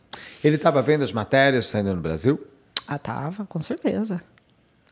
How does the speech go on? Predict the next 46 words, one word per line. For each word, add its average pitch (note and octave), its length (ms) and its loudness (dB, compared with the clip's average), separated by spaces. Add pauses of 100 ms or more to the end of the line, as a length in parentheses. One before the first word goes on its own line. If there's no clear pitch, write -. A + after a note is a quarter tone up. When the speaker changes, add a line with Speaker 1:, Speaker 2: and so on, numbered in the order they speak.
(280)
Speaker 2:
Eu G3 60 -10
falei, A3 140 0
"Como D#4+ 160 -4
você B3 100 0
Speaker 1:
Ah, - 20 2
Speaker 2:
chegou F#3+ 140 0
Speaker 1:
com G3 80 6
Speaker 2:
aí?" D3+ 80 6
Speaker 1:
certeza C#4+ 340 4
ele D#4+ 120 8
vai E4 180 6
ver D#4+ 240 4
este D4 320 -2
vídeo B3 260 -4
Speaker 2:
Sim, C4 360 10
Speaker 1:
aqui. F#4+ 100 4
Speaker 2:
sim, C#4+ 300 6
ele D4 160 8
vê C4 120 10
Speaker 1:
Eu G#4+ 60 6
Speaker 2:
tudo. F4 500 12
Speaker 1:
vou F#3+ 160 6
falar F3+ 300 6
uma F#3+ 120 4
coisa F3+ 240 2
pra F#3+ 260 4
você, A3+ 360 6
Speaker 2:
Ele A3+ 140 10
vê B3+ 100 8
Speaker 1:
moço, B2+ 140 8
que C4 60 8
eu C4 100 8
Speaker 2:
tudo. - 100 6
Speaker 1:
não F#2+ 80 2
sei C#3+ 160 2
se - 120 -4
eu C3+ 60 2
não C#3+ 80 4
vou D3 100 4
falar, C#3 280 0
não C#3 100 0
sei C#3+ 120 0
seu C3+ 160 0
nome, A2+ 200 2
não, A#2+ 120 2
não, B2+ 160 2